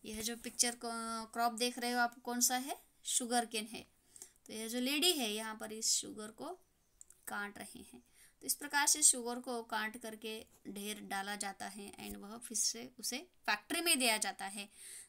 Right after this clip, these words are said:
जो लोगों के द्वारा काट कर फैक्ट्री में शुगर बनाने के लिए दिया जाता है and उसी से हम शुगर पा सकते हैं।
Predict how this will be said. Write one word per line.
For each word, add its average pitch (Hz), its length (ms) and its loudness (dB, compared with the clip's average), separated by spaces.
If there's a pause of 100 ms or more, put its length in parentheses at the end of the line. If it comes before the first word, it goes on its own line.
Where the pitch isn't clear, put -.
(100)
जो 208 120 -6
लोगों 208 280 -4
के 220 120 -2
द्वारा 208 320 -2
काट 196 320 -6
कर 240 200 4 (540)
फैक्ट्री 220 300 -6
में 294 220 -2 (560)
शुगर 220 300 0
बनाने 196 400 -2
के 196 200 -12
लिए 202 300 -10 (1160)
दिया 196 440 -8
जाता 180 260 -10
है 185 240 -14 (220)
and 208 100 -6
उसी 220 240 6
से 240 140 8
हम 220 260 -8
शुगर 214 380 0
पा 185 240 -8
सकते - 360 0
हैं। 185 160 -18